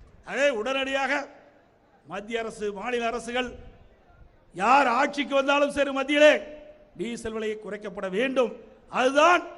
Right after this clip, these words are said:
மக்களுடைய எண்ணங்கள். அதை வருகின்ற அரசு நிறைவேற்றும். இல்லாவிட்டால் நம்முடைய நாடாளுமன்றங்கள் நாடாளுமன்றத்திலே தகுந்த அழுத்தத்தை கொடுத்து அந்த விலை ஏற்றத்தை குறைப்பார் என்பதை இந்த நேரத்திலே தெரிவிக்கிறேன். இன்றைக்கு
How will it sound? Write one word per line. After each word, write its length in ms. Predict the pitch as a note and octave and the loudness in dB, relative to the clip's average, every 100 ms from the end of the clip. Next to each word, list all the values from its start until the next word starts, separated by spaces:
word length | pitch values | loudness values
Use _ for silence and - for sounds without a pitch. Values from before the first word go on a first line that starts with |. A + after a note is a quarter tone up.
| - - D#3 | -20 -16 -8
மக்களுடைய 500 | A3 A3 C4+ B3+ A#3+ G#3 A#3 | -8 -6 -6 -4 -4 -2 -4
எண்ணங்கள். 440 | C4 C4+ C#4 D#4 - - - - _ - F#3 | -4 0 4 2 0 -10 -20 -20 _ -10 0
அதை 180 | B3+ E4+ D#4 - - - - D#3+ | 4 4 4 -4 -14 -20 -14 -4
வருகின்ற 320 | G#3 A3+ G#3 G3+ | -2 -2 -2 0
அரசு 320 | C4 C4 C#4 A#3+ G#3+ - - F3 | 0 0 0 0 0 -6 -10 -2
நிறைவேற்றும். 600 | B3 C4+ C4+ C4+ D#4 C#4 G#3 | 4 6 4 2 -4 -4 -6
இல்லாவிட்டால் 640 | C4 C#4 C#4 C4+ C#4 C4+ - - - | -2 0 0 0 6 6 4 -6 -6
நம்முடைய 280 | A3+ B3+ A#3 A#3+ | -2 0 0 4
நாடாளுமன்றங்கள் 640 | E4 E4+ E4 D#4 C#4+ B3+ - - - - | 6 8 8 6 4 4 0 -10 -14 -4
நாடாளுமன்றத்திலே 720 | A3+ D4 D#4 D4 C#4+ D4 C4+ C4 | 2 4 4 4 0 0 0 2
தகுந்த 260 | B3+ C#4 C#4 B3+ | 0 2 2 2
அழுத்தத்தை 400 | E4 E4 C#4+ D#4 | 0 -2 -4 -2
கொடுத்து 300 | E4 F4 F#4+ G4 - - - - - F#3 | -2 4 8 8 6 -2 -16 -20 -8 -4
அந்த 220 | A3+ A3 G#3 | 0 2 2
விலை 160 | B3+ C#4 C4 | 2 4 4
ஏற்றத்தை 360 | C4 B3 C4+ C4 - - - | 2 -2 -2 -2 -6 -12 0
குறைப்பார் 520 | C#4+ F4 F4 E4 D4+ | 4 6 6 6 6
என்பதை 240 | C#4+ D4 D#4+ | 4 2 2
இந்த 120 | C4+ B3+ | 0 -2
நேரத்திலே 320 | B3+ B3+ B3+ A#3 | -2 -2 -2 0
தெரிவிக்கிறேன். 480 | A3+ A3+ G#3 G3+ F3+ - - _ _ _ _ _ _ _ _ _ _ _ _ _ _ _ _ _ G3+ | -2 -2 -4 -6 -8 -16 -20 _ _ _ _ _ _ _ _ _ _ _ _ _ _ _ _ _ -4
இன்றைக்கு 340 | A#3 A#3 G#3+ | 0 0 0